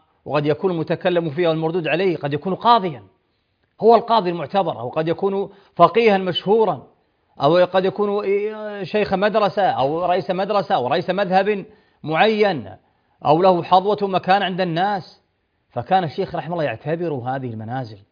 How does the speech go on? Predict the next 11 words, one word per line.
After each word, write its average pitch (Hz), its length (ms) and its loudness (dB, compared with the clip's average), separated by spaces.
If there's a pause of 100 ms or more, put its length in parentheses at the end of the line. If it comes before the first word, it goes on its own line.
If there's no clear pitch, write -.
(540)
ويعتبر 160 480 -4
هذه 151 280 -2
المناصب، 123 440 -6 (720)
وكما 165 400 -4
كان 165 240 -2
النبي 147 420 -4
عليه 147 260 -2
الصلاة 139 200 -6
والسلام، 147 240 -4
وقد 170 120 -4
أشرنا 165 480 -2